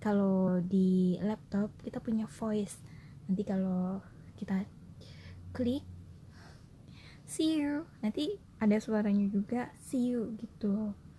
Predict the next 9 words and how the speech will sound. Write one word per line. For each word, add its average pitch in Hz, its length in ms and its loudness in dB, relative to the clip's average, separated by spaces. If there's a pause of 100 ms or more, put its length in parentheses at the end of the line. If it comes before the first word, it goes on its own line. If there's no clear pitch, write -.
(840)
Nah, 196 400 10 (320)
<clears throat> 277 80 10 (1120)
itu 294 140 2 (640)
kita 220 400 0 (160)
sering 202 560 2
kali 208 240 0
dinamakannya 208 880 2 (320)
V 220 240 2
B 190 80 4